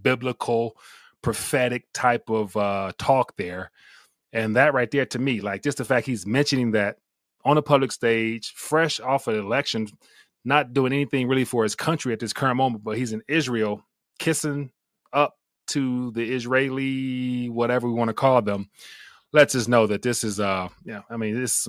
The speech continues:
and th-, this right here is some end times type talk. So I thought I would just, you know, mention that as well.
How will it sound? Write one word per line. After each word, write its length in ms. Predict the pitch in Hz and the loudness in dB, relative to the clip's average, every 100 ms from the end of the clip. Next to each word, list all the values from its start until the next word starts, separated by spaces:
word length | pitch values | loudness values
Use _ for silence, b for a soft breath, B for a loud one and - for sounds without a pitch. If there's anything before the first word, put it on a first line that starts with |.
| 135 | -4
and 200 | 139 120 | -4 -2
th-, 220 | 139 151 | 0 0
this 220 | 120 160 | 2 2
right 120 | 147 135 | 4 4
here 300 | 147 151 147 | 4 4 0
is 140 | 127 - | -4 -2
some 120 | 107 - | -2 -2
end 180 | 131 | -2
times 480 | 120 - 131 113 107 | 0 0 0 0 -4
type 240 | - 104 92 | -2 -4 -2
talk. 380 | - 101 - - b b b b _ | -2 -2 -6 -20 b b b b _
So 380 | - 113 95 90 _ _ | 2 4 2 -2 _ _
I 60 | 104 | -4
thought 180 | 107 104 | 2 2
I 20 | |
would 160 | 101 95 | 2 -2
just, 240 | 92 - | -6 -8
you 80 | 143 | -8
know, 140 | 95 | -8
mention 320 | 87 107 - | -4 -4 -4
that 120 | 98 95 | -6 -6
as 80 | |
well. 280 | 90 92 104 | -8 -10 -12